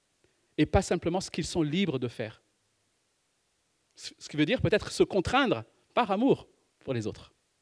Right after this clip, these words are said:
Renoncer à sa liberté par amour pour les autres. Chers amis,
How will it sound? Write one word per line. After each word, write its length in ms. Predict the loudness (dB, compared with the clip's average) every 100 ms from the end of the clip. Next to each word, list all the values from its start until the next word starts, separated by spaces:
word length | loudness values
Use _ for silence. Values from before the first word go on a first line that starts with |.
| _ _ _ -2
Renoncer 400 | 6 8 8 6
à 100 | 6
sa 140 | 4 4
liberté 420 | 6 4 4 0 -4 _ _
par 200 | 2 2
amour 360 | 2 2 0 -2
pour 180 | _ -8
les 120 | -8
autres. 280 | -10 -16 _ _ _ _ _ _ _ _ _ _ _ _ _ _ _ _ _ _ _ _ _ _ _ _ _ _ _ _ _ _ _ _ _ _ _ -20 -20 4
Chers 220 | 6 6
amis, 260 | 4 2